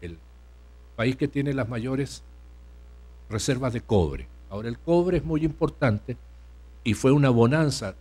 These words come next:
Así como Evo Morales le tocó lo del, los recursos del gas y los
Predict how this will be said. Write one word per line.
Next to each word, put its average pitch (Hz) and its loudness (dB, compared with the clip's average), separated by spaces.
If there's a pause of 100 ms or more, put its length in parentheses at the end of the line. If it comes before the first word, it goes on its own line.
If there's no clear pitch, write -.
Así 156 -6
como 135 2
Evo 147 4
Morales 135 -2
le 120 -4
tocó 131 -12
lo 127 -6
del, 98 -8 (400)
los 98 -4
recursos 120 -4
del 104 -2
gas 131 -2 (440)
y 107 -4
los 101 -2